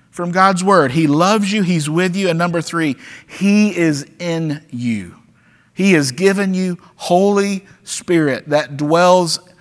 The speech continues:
within us. It's Jesus present. It's God present in us, with us. So he loves us, he's with us, and he's in us, period.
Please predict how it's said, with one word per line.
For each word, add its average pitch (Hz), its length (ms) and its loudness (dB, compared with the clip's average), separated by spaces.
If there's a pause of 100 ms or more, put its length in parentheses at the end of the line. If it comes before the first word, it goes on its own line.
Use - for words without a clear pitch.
within 160 420 0
us. 127 580 -2 (480)
It's 165 260 -4
Jesus 196 840 2 (360)
present. 180 560 2
It's 160 220 -2
God 185 640 2
present 175 520 -2 (640)
in 208 240 2
us, 147 380 2
with 196 340 -2
us. 135 540 0 (280)
So 156 200 -2
he 147 120 2
loves 185 420 0
us, 190 200 -4
he's 143 180 -2
with 160 220 -2
us, 156 340 -8 (400)
and 135 120 -2
he's 123 160 0
in 151 240 -2
us, 107 420 -8 (840)
period. 117 560 -2